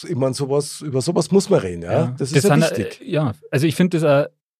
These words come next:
Speaker 2: richtig und ich meine, da seht's ja schon mal, wie das bei uns läuft. Wir haben quasi keine Tabuthemen. Also wir
Speaker 1: Ja.
Speaker 2: reden wirklich über die wichtigen Dinge
Speaker 1: Ja.
Speaker 2: und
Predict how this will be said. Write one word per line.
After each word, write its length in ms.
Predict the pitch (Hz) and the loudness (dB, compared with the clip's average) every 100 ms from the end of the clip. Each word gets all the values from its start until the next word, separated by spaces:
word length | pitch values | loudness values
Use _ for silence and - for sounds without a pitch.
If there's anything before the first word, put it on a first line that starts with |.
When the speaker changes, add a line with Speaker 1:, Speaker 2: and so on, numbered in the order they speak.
| 151 | -4
Speaker 2:
richtig 340 | 143 175 202 175 | -2 -4 -6 -4
und 220 | 156 151 | -4 -2
ich 80 | 139 | -2
meine, 160 | 139 | -2
da 100 | 135 | -2
seht's 260 | 123 - - | 0 -2 0
ja 60 | 156 | -2
schon 140 | 156 | 0
mal, 120 | 156 | 0
wie 60 | 139 | -2
das 120 | 139 | -4
bei 100 | 135 | -2
uns 200 | 131 120 | -2 0
läuft. 340 | 127 151 - - - - | 0 0 -6 -20 -20 0
Wir 140 | 135 | 2
haben 140 | 131 160 | 4 4
quasi 300 | 156 143 143 _ | 4 2 0 _
keine 380 | - 131 160 151 | -2 2 2 2
Tabuthemen. 800 | 139 123 165 - 110 101 101 | 0 2 0 2 -4 -2 -6
Also 400 | 120 110 113 110 131 | -6 -2 2 2 0
wir 120 | 127 | 2
Speaker 1:
Ja. 60 | 107 | 4
Speaker 2:
reden 200 | 135 139 | 4 4
wirklich 240 | 147 151 | 0 0
über 100 | 143 | -2
die 100 | 127 | -2
wichtigen 380 | 120 151 165 160 | -2 -4 -2 -2
Dinge 320 | 160 165 170 110 | 0 0 -2 0
Speaker 1:
Ja. 160 | 95 - - - - | -2 -4 -20 -20 -10
Speaker 2:
und 380 | - 127 120 - | 2 2 2 -6